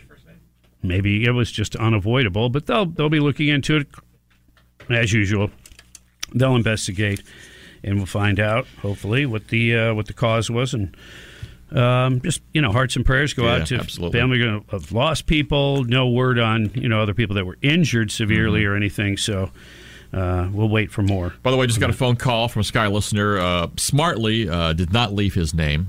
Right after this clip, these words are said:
Speaker 2: but, uh, he wanted to thank you for passing along Dean's line about, uh, Groundhog Day.
Speaker 1: Mm-hmm.
Speaker 2: Uh, this gentleman works in the meat department.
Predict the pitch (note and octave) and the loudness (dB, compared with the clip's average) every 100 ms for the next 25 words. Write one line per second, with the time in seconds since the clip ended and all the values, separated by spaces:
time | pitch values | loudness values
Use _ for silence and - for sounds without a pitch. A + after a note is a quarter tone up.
0 | - E2+ - E2 E2+ G2 G2 E2+ D#2+ A2+ | -4 -4 -2 0 2 2 2 0 0 0
1 | B2+ A#2+ G2+ G2 E2+ A#2 G#2 A#2 F#2+ F#2 | 0 0 0 0 0 0 0 -2 0 0
2 | F2 E2+ D#2+ - - - G2+ G#2+ G3+ A3+ | 2 0 -2 -6 -20 -6 0 2 2 2
3 | D3+ A2 G#2 F2 D#2+ F2+ G2 G2 D#2+ F2 | 2 2 0 0 0 -2 -2 -2 0 0
4 | E2+ - E2 D#2+ D2 F2 A2 B2 B2+ A#2 | -2 0 0 0 0 0 2 2 2 2
5 | B2+ B2 A#2+ B2 F#2 B2 B2+ C3 B2+ B2+ | 2 0 -2 -2 0 2 2 2 2 4
6 | C3 C3 D3+ E2 F2 F#2 B2 A2 G2+ G2+ | 4 2 0 0 0 0 0 2 2 2
7 | G#2 - G2+ F#2+ A2+ C3+ - F2 - E2+ | 0 -2 0 0 0 0 -2 -6 -2 -2
8 | - C2+ - - | -2 -6 -6 -14